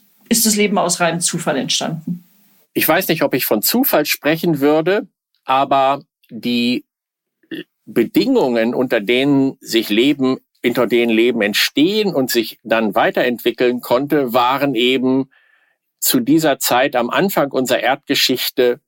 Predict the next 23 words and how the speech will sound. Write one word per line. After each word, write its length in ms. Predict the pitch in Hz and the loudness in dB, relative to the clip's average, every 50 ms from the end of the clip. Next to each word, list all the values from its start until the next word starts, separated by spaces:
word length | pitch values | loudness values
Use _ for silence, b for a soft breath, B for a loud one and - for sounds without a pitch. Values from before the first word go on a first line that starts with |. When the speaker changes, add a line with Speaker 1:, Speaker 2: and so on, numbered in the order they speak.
| _ _ _ _ _ _ _ | _ _ _ _ _ _ _
Speaker 2:
einmal 640 | - 107 123 139 156 160 156 151 151 160 165 156 - | -2 0 0 2 2 2 2 2 2 2 2 0 0
oder 180 | - - 131 | 0 0 0
vielleicht 480 | - - 139 123 123 131 143 143 - - | 0 0 0 2 2 2 2 0 -2 -2
auch 160 | - 117 - | -2 -2 0
mehrfach 800 | 120 117 120 135 151 180 185 - - 127 113 113 - - - - - _ _ _ _ _ _ - | 0 2 2 4 2 2 0 0 0 0 0 0 0 -4 -8 -14 -16 _ _ _ _ _ _ -4
gegeben 720 | 131 113 98 - 117 135 160 180 190 202 202 202 196 175 | -2 -2 2 2 4 4 4 2 0 -2 -2 -2 -2 0
und 220 | - - 143 127 | 0 -2 0 0
dann 280 | 135 131 143 160 156 160 - _ _ _ _ - | 0 0 0 -2 -4 -6 -10 _ _ _ _ -2
ist 240 | 139 147 - - - | 0 0 0 0 0
es 220 | 320 - - - | 0 0 -2 -2
zu 160 | - - 131 | -2 -2 0
dieser 300 | 110 131 131 127 139 117 | 0 0 2 2 2 2
Entwicklung 480 | 123 127 120 - 147 135 - - 151 147 | 2 0 0 -2 -2 0 0 0 0 2
gekommen. 680 | - 156 151 - - 196 196 135 113 107 98 95 b b b b b b b _ | 2 0 0 0 0 0 0 0 0 -2 -2 -4 b b b b b b b _
Du 80 | - - | -8 -6
sprachst 480 | - - - 117 127 147 143 - - | -6 -2 0 0 0 0 0 -2 -2
von 180 | - 127 117 - | -2 -2 0 0
Asteroideneinschlägen. 1700 | 123 143 - - - 120 107 98 110 104 107 139 170 196 175 170 143 123 131 143 147 131 - - 127 131 135 143 139 143 151 151 143 B B B B B B | -2 -2 -2 -2 -2 0 2 2 2 2 2 2 0 2 0 0 0 0 0 0 0 0 0 0 2 2 2 2 2 2 2 2 0 B B B B B B
Das 320 | - - 110 127 135 139 - | -12 -2 0 0 0 2 0
ist 180 | 135 - - | -2 -2 0
etwas, 440 | 143 147 143 - 135 123 123 - - | 0 -2 0 0 0 0 0 0 0
was 340 | 123 120 123 - - - - _ _ | 0 0 0 -2 -4 -6 -8 _ _
wir, 640 | - - - 107 107 113 120 117 117 113 117 110 | -18 -12 -10 -6 -2 2 2 4 4 4 2 0